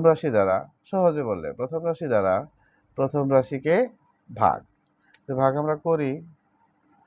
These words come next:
টু এক্স, টু দিয়ে যদি আমরা ছয় এর ভাগ করি, কত? তিন দুয়ে ছয়, এক্স দুইটা, এক্স একটা, ভাগ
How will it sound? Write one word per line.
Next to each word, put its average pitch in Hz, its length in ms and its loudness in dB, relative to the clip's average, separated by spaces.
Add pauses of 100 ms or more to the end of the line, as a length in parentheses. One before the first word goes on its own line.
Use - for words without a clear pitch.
(3250)
টু 156 140 6 (460)
এক্স, - 200 -10 (1000)
টু 170 160 0
দিয়ে 180 140 6
যদি 175 180 6
আমরা 165 200 2
ছয় 156 200 2
এর 139 80 2 (140)
ভাগ 120 120 2 (120)
করি, 101 180 -4 (120)
কত? 143 220 -14
তিন 208 180 -12
দুয়ে 220 240 -2
ছয়, 175 280 4 (720)
এক্স 147 240 0 (200)
দুইটা, 160 340 0 (300)
এক্স 151 160 -4 (120)
একটা, - 280 -6 (920)
ভাগ 117 200 2